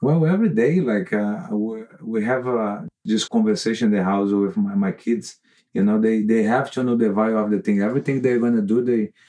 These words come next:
I try to make a project. "Ah, you know, I wanna buy this little dog." "Okay, so what are you gonna do? You're gonna make some money." So they selling Gatorade in the summer in the gym. They selling water. So I, I believe, like, this is, like,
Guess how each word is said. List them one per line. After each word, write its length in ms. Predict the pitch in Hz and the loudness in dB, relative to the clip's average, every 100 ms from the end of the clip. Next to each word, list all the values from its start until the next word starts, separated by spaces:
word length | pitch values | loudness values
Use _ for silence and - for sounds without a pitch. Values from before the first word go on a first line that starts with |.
| _ - | _ -2
I 120 | 107 | -2
try 240 | - 123 | 0 -2
to 120 | 120 117 | 2 2
make 200 | 117 107 | 2 0
a 60 | |
project. 500 | 90 - 127 120 107 | -4 0 2 2 0
"Ah, 160 | 123 151 | 0 2
you 160 | 165 165 | 2 2
know, 160 | 165 | 2
I 40 | 160 | 2
wanna 260 | 151 156 | 2 0
buy 160 | 143 143 | 0 0
this 220 | 135 123 | 0 0
little 280 | 131 143 135 | 2 2 2
dog." 200 | 117 113 151 | 0 -2 -2
"Okay, 340 | - 131 120 | 0 0 -2
so 380 | - 117 120 117 - _ | -2 -2 0 -4 -10 _
what 200 | 139 117 123 | -2 0 2
are 40 | |
you 60 | 127 | 2
gonna 180 | 131 | 0
do? 80 | 123 | 2
You're 100 | 123 107 | 2 2
gonna 120 | 110 | 2
make 160 | 113 110 | 0 -2
some 180 | - 131 | -4 0
money." 240 | 151 117 - - _ | 0 -2 -6 -20 _
So 180 | - 113 | -2 2
they 180 | 110 120 | 2 2
selling 380 | - 123 123 | 2 2 2
Gatorade 480 | 107 110 113 120 117 | 2 2 2 0 2
in 100 | 117 | 2
the 100 | 117 | 0
summer 300 | 104 113 117 | 0 0 0
in 60 | 110 | 2
the 80 | 107 | 0
gym. 460 | 98 110 120 120 | 2 2 2 2
They 100 | 107 | 0
selling 360 | 95 110 110 107 - - - | 0 0 0 -2 -6 -20 -4
water. 640 | 107 107 110 117 117 113 - _ | 2 4 4 2 2 0 -2 _
So 360 | - 113 113 117 | -4 0 0 0
I, 200 | 117 120 | 0 -2
I 120 | - 120 | 0 0
believe, 380 | 123 123 160 | 2 2 4
like, 340 | 165 147 127 - _ - - | 2 2 -2 -6 _ -18 -4
this 280 | 110 156 175 | 2 4 4
is, 200 | 185 147 | 2 0
like, 480 | 139 123 110 95 | -2 0 0 -4